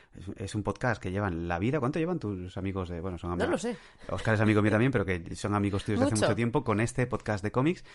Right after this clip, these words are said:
Speaker 1: Llevan mucho tiempo sin hacer un programa y volvieron por este Cuentos del pasado lejano de Shigeru Mizuki.
Speaker 2: ¿Por qué? Porque es el manga del nabo.
Speaker 1: El manga del nabo,
Speaker 2: <laughs>
Speaker 1: efectivamente. Yo me lo compré cuando salió, eh,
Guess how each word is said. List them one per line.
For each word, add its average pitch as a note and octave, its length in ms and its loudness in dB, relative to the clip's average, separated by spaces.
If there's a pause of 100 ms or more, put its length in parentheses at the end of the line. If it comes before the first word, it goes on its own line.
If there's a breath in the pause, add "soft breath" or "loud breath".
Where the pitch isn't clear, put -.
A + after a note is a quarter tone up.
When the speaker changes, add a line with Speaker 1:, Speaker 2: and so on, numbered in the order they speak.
(220 loud breath)
Speaker 1:
Llevan C3 260 6
mucho D3 400 4
tiempo G#2 560 0 (340)
sin A2+ 480 0
hacer G2+ 440 -4
un B2+ 100 2
programa B2+ 540 2
y A#2 100 4
volvieron A#2+ 680 2
por G#2+ 260 0
este A#2+ 400 0
Cuentos A2+ 320 2
del G#2+ 140 0
pasado G2+ 320 2
lejano A2 340 0
de G#2 160 -2
Shigeru G#2 500 0
Mizuki. F#2 560 -4 (300 loud breath)
Speaker 2:
¿Por F#3 160 0
qué? G#3+ 380 -2 (340)
Porque F3+ 200 -8
es - 100 -6
el F#3 100 -2
manga A#3+ 260 2
del G3+ 160 0
nabo. D3+ 400 -2
Speaker 1:
El G#2+ 220 2
manga F#2+ 320 2
del E2 160 -4
nabo, E2 260 -4
Speaker 2:
<laughs> - 40 -2
Speaker 1:
efectivamente. F#2+ 800 2 (360 loud breath)
Yo A#2 220 4
me E3 80 6
lo F3 100 6
compré D#3+ 420 2
cuando F#2 260 -2
salió, D3 640 4 (160)
eh, F2 640 -6